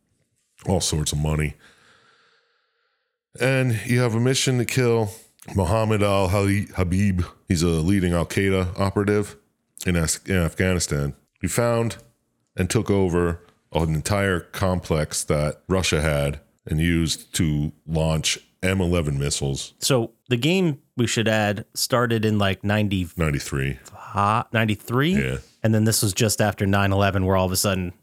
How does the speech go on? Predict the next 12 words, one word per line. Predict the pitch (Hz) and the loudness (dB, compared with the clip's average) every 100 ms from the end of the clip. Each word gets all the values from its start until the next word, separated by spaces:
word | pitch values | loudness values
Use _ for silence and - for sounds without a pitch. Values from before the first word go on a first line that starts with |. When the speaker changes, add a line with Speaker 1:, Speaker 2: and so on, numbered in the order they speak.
| _ - | _ -6
Speaker 1:
Yeah, | 62 | -4
this | - | -4
is | 67 | -8
two | - | -10
thousand | 67 62 62 62 | -6 -6 -6 -8
one. | 60 62 62 - _ _ _ _ _ | -8 -8 -10 -14 _ _ _ _ _
Speaker 2:
flying | - 113 98 | -4 0 0
to | 95 | 0
the | 95 | 0
Middle | 92 92 | -2 0
East. | 90 85 - _ _ _ _ | -2 -4 -10 _ _ _ _
Speaker 1:
Right. | 82 71 65 | -4 -2 -4